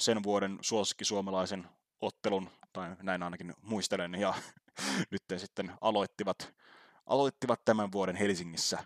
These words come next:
myöskin kovin vahvalla nuotilla Feet, Koura ja Septimus. Ää, tähän väliin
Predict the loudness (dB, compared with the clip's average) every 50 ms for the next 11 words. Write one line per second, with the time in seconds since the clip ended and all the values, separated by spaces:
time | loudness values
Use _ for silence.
0 | -10 -10 -8 -6 -4 -4 -4 -4 -6 -8 -10 -10 -14 -18 _ _ _ -6 -4 -4
1 | -4 -6 -6 -8 -10 -10 -12 0 4 4 6 6 4 2 0 0 0 0 -2 -4
2 | -4 -6 -12 _ -12 -8 -6 -4 -4 -4 -4 -4 -6 -8 -8 -8 -8 -6 -6 -6
3 | -6 -4 -6 -8 -10 -16 -18 -20 _ _ -6 -4 -4 -2 -2 -2 -2 -2 -2 -4
4 | -6 -6 -10 _ -20 -20 -20 -20 -18 _ -6 -4 -4 -2 0 -2 -2 -2 _ -14
5 | -12 _ -8 -8 -8 -8 -8 -4 2 2 4 4 2 0 -6 _ _ _ _ _
6 | -20 _ _ _ _ _ _ _ _ _ _ -20 -20 -20 -20 -20 -20 -20 _ 0
7 | 0 2 2 2 4 4 4 6 6 4 4 4 2 -2 -4 -6